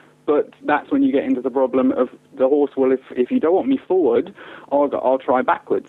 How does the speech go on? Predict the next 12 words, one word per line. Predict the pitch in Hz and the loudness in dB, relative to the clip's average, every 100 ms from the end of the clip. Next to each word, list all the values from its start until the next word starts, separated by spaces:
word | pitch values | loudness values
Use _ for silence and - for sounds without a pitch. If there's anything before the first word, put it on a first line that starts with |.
| - | -10
And | 117 | -4
very | 131 165 143 | 0 0 0
quickly | 165 135 - 117 | 0 0 0 0
you | 123 | 0
can | 123 123 | 0 0
inadvertently | 127 123 131 - 120 | 0 2 0 0 -4
teach | - 127 - | -4 -8 -4
your | 117 | -2
horse | 117 117 - | 2 0 0
to, | 110 - | -12 -10
you | 135 113 | -4 0
know, | 101 | 0